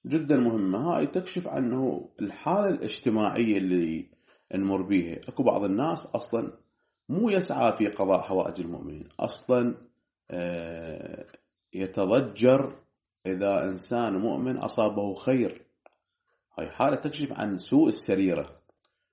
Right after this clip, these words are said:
وقبح الباطن، نستجير بالله سبحانه وتعالى. هاي الإنسان أن يسعى للتخلص من هاي الحالة، لأن واقعًا تودي به إلى الهلاك، تودي به إلى الهلاك،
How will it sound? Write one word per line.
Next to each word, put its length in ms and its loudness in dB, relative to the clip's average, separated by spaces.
وقبح 560 -6
الباطن، 540 4
نستجير 440 -2
بالله 320 0
سبحانه 340 -8
وتعالى. 440 -2
هاي 120 -2
الإنسان 600 -2
أن 220 -2
يسعى 640 -2
للتخلص 1080 0
من 120 -2
هاي 160 2
الحالة، 340 0
لأن 180 0
واقعًا 540 2
تودي 380 2
به 240 4
إلى 100 4
الهلاك، 400 0
تودي 320 6
به 240 4
إلى 80 2
الهلاك، 440 2